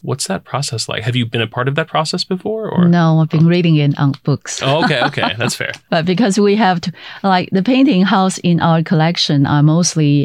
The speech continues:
Speaker 2: handed down.
Speaker 1: Mm.
Speaker 2: And sometimes we don't know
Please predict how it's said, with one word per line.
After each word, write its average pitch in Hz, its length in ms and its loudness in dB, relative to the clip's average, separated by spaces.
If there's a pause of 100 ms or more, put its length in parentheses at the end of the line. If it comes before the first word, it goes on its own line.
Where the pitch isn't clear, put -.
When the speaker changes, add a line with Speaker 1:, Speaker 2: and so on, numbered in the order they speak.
(120)
Speaker 2:
handed 156 280 2
down. 131 440 -2
Speaker 1:
Mm. 127 280 -2 (300)
Speaker 2:
And 165 500 2
sometimes 208 440 2
we 170 120 4
don't 165 220 2
know 156 440 2